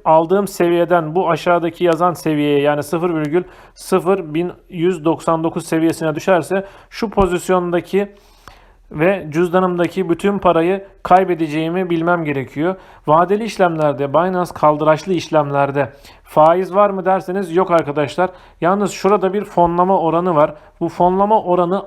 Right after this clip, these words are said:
artı ya da eksi olması durumuna göre işler değişiyor. Şöyle,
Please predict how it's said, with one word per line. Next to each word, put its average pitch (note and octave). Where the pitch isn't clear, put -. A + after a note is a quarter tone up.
artı E3
ya G3+
da F3
eksi E3
olması E3+
durumuna E3+
göre D#3+
işler F3+
değişiyor. E3
Şöyle, F#3+